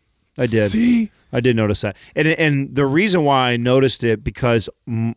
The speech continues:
Speaker 1: my workout volume is significantly low right now, probably some of the lowest I've had for a while. And that always kinda brings it down. I notice when I'm not training,
Speaker 2: Mm.
Speaker 1: like, three plus times a week,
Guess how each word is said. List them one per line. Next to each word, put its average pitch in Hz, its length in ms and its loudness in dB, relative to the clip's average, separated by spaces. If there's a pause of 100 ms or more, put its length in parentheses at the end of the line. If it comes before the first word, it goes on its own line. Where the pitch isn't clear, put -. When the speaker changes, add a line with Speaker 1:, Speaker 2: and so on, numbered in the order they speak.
Speaker 1:
my 120 280 -4
workout 117 480 0
volume 107 360 0
is 104 140 -2
significantly 110 880 -2
low 107 300 2
right 95 260 0
now, 95 280 -10 (120)
probably 120 300 0
some - 200 -4
of 123 40 -2
the 117 80 0
lowest 110 300 0
I've 107 100 -2
had 98 200 -4
for 104 100 -8
a 98 40 -6
while. 98 460 0 (520)
And 107 640 -2
that 131 480 -2
always 123 400 0
kinda 110 260 -2
brings 104 260 0
it 101 120 -2
down. 98 120 -2
I 113 60 0
notice 123 320 0
when 113 100 -2
I'm 107 120 0
not 107 240 2
training, 120 560 0
Speaker 2:
Mm. 139 440 -4
Speaker 1:
like, 107 180 0
three 120 400 0
plus 110 280 -2
times 110 320 0
a 101 60 0
week, 113 360 0